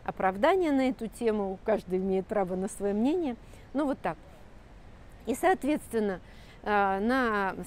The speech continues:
сайте, м, э, каждого кантона, э, там и общешвейцарском сайте, видны, какие будут, эм, повестки, и там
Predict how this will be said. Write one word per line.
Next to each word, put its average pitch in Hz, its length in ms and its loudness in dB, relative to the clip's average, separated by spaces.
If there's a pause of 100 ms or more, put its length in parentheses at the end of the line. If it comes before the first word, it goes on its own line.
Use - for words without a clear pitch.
сайте, 185 760 2
м, 165 120 -8 (600)
э, - 1040 -12
каждого 190 500 2
кантона, 285 800 0 (140)
э, 190 180 -10
там 170 540 -4 (160)
и 180 680 -2
общешвейцарском 269 960 -2
сайте, 240 600 0 (1300)
видны, 254 580 6 (240)
какие 233 420 0
будут, 180 560 -2 (100)
эм, 170 960 -4
повестки, 254 800 0
и 190 80 -6
там 170 360 -2